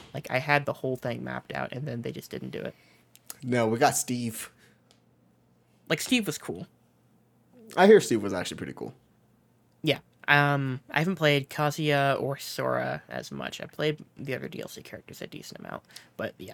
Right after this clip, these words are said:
Speaker 1: the everybody in the second Battle or Fighters Pass, whatever it was called, I didn't get it nearly as much out of as I did the,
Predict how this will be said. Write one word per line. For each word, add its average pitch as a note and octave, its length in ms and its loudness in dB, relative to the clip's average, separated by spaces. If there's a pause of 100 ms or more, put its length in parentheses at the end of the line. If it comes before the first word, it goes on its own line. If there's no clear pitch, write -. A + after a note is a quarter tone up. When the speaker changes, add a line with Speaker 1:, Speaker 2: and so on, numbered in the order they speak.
Speaker 1:
the B2+ 360 -6 (1400)
everybody G#3 280 4
in F#3 80 4
the C#3+ 80 0
second C3 560 -4
Battle B2+ 460 -6
or C#3 140 -4
Fighters B2 380 -8
Pass, - 280 -10
whatever C3 220 -6
it - 80 -12
was - 120 -16
called, - 320 -10 (200)
I - 80 -2
didn't C#3+ 200 2
get B2+ 160 2
it B2 120 -6
nearly C3+ 280 -8
as - 100 -12
much - 180 -12
out - 160 -12
of - 200 -10
as - 160 -10
I C2+ 80 -8
did - 240 -12
the, - 240 -12